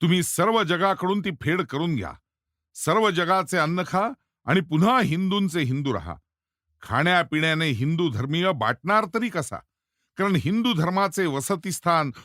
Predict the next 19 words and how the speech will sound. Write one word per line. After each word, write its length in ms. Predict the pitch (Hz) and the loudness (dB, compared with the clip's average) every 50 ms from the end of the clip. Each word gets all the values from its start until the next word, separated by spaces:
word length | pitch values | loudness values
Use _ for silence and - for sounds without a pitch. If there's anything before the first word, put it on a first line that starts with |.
| _ _ - | _ _ -2
तुमच्या 320 | 190 175 156 - 180 156 | 0 0 0 2 0 0
पोटात 500 | - - - 123 127 123 - 175 175 160 - - | 0 0 -2 -4 -4 0 0 0 0 0 -2 -6
नसून 400 | 139 127 - - 202 233 254 240 - _ _ _ _ | -8 -8 -6 -4 -4 -4 -4 -6 -8 _ _ _ _
रक्तात 560 | 71 87 113 147 - - - - 196 190 175 - - | -8 -4 -4 -4 -4 -4 -2 0 2 2 2 0 0
आहे, 240 | 135 107 87 73 - - _ _ _ - | -2 -2 -2 -4 -8 -14 _ _ _ -16
बीजात 520 | 71 76 131 165 156 135 208 214 202 190 - 139 | -8 -4 -2 0 2 2 4 4 2 2 0 -2
आहे, 200 | 127 107 87 73 - - _ _ _ - - | -2 -2 -4 -6 -10 -14 _ _ _ -6 -4
हृदयात 580 | 117 131 123 156 190 202 220 214 196 156 - | -2 0 2 4 4 4 4 4 2 0 0
आहे, 220 | 127 110 87 73 69 - _ _ _ _ _ _ | -4 -4 -4 -6 -10 -14 _ _ _ _ _ _
आत्म्यात 640 | 107 131 143 - - 196 208 226 220 196 165 - 147 | -2 0 0 0 0 0 2 4 4 2 2 0 -2
आहे. 240 | 139 123 95 82 - - _ _ _ _ | -2 -2 -4 -6 -8 -14 _ _ _ _
आणि 160 | 110 131 135 | -4 -4 -4
ते 320 | - - 165 190 214 196 | -2 0 2 2 4 2
हिंदू 380 | 147 95 156 175 190 185 185 180 | 2 2 0 0 0 2 2 0
रक्त, 280 | 175 160 - _ - 156 131 101 76 - _ _ _ _ _ | 0 -2 -4 _ -4 -2 -2 -2 -2 -6 _ _ _ _ _
हृदय, 500 | - - 147 156 156 185 185 180 165 151 | -4 -2 0 2 4 4 4 4 2 0
बीज 400 | 117 - - 185 190 175 160 147 | -2 -2 -2 0 0 0 0 0
आणि 180 | 160 151 165 165 | 0 0 0 0
आत्मा 540 | 139 139 147 - - 175 175 165 147 123 | 0 0 0 0 -2 0 2 2 2 2